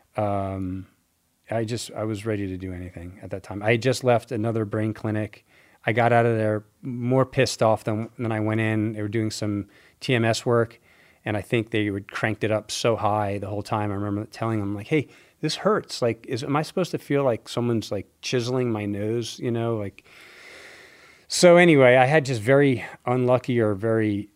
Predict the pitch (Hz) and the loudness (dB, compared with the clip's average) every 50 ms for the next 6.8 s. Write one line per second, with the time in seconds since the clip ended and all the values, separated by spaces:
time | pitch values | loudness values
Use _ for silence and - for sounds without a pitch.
0 | _ - - 107 101 95 92 92 90 - _ _ _ _ _ - - - - 147 | _ -10 -8 -8 -6 -6 -8 -10 -12 -14 _ _ _ _ _ -10 -8 -4 -2 0
1 | 127 113 - 110 104 104 - - - 98 92 95 95 - - _ _ _ _ _ | 0 0 0 0 -4 -4 -4 -6 -8 -8 -8 -8 -12 -12 -16 _ _ _ _ _
2 | _ _ _ _ _ - 120 104 104 - - 110 107 - - 104 104 107 107 104 | _ _ _ _ _ -8 -6 -6 -6 -6 -6 -6 -6 -4 -4 -4 -2 -2 -2 -4
3 | 98 98 - 107 98 - - 101 95 87 - _ _ _ _ _ _ _ _ _ | -4 -6 -8 -8 -8 -8 -10 -12 -12 -12 -16 _ _ _ _ _ _ _ _ _
4 | _ _ _ - - - - 185 - - 131 110 107 101 98 92 95 - - 139 | _ _ _ -14 -8 -6 -4 -4 -4 -4 -6 -6 -6 -6 -8 -10 -10 -6 -4 -4
5 | 156 185 175 127 - - - 101 92 92 - _ _ _ _ _ _ _ _ _ | -2 -2 -2 -4 -6 -6 -8 -8 -10 -10 -14 _ _ _ _ _ _ _ _ _
6 | _ - - 110 107 104 104 104 104 101 98 98 98 98 101 | _ -6 -4 -2 0 0 0 -2 -2 -2 -2 -2 -2 -4 -4